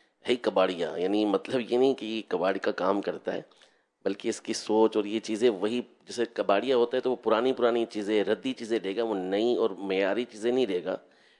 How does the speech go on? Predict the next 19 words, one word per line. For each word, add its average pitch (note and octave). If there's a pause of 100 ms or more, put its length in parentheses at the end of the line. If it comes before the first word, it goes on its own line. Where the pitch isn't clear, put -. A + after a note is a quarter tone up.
(120)
تو G2+
اسی G#2
طرح B2
اس A2+
کے C3+
سامنے B2
اب A#2
معیاری A2
گفتگو C3
کریں B2
گے D3+
تو C#3
اس C#3+
کو C3
معیاری G#2
چیز B2+
چاہیے C#3
ہی D#3+
نہیں، C#3